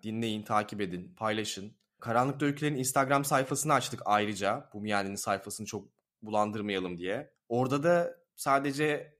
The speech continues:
podcast duyuruları gibi değil, e, sinemaya dair, edebiyata dair, yazmaya dair ve psikolojiye dair, e, o çizgide bir şeyler paylaşacağım. Elimden geldiğince, mükemmeliyetçiliğim, mükemmelliyetçiliğim müsaade ettikçe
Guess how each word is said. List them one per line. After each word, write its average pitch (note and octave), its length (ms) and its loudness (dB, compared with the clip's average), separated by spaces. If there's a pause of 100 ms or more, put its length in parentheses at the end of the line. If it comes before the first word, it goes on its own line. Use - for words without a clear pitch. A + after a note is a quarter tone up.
(100)
podcast B2+ 480 -2
duyuruları B2+ 380 2
gibi B2+ 260 0
değil, D#3 360 0 (160)
e, F2+ 480 -4
sinemaya A#2+ 500 0
dair, A#2 240 6
edebiyata A2 640 -2
dair, G#2 260 4 (340)
yazmaya A#2+ 560 2
dair A#2+ 300 4 (420)
ve G#2+ 80 -10
psikolojiye A#2 600 0
dair, A#2+ 260 6 (420)
e, E2+ 520 -2
o F#2 400 -4 (260)
çizgide G2+ 420 -4
bir F#2+ 60 -6
şeyler F#2+ 340 0
paylaşacağım. G#2 760 -2 (400)
Elimden B2+ 480 4
geldiğince, A2+ 540 2
mükemmeliyetçiliğim, G#2 1120 -4
mükemmelliyetçiliğim G#2 1000 -6
müsaade G2+ 340 0
ettikçe G2+ 520 -4